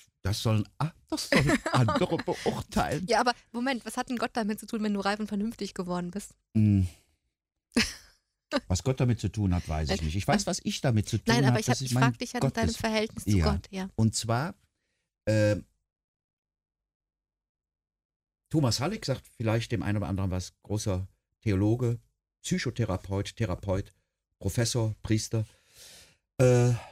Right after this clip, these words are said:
Speaker 1: in, aus der Tschechei. Der hat gesagt, wir übersetzen seit Jahrhunderten das Credo in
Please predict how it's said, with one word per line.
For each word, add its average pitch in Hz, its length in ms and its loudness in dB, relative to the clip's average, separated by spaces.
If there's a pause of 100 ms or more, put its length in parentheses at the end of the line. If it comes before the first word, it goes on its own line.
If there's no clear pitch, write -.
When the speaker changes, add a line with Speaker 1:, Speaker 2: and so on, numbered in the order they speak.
(680)
Speaker 1:
in, 107 440 4 (100)
aus - 580 -2
der 92 160 -2
Tschechei. 62 640 -4 (960)
Der 107 200 0
hat 113 140 0
gesagt, 107 560 0
wir 151 560 -2 (380)
übersetzen 127 680 2
seit 107 400 0
Jahrhunderten 107 800 0 (120)
das - 340 -4 (100)
Credo 117 540 -2
in 143 320 2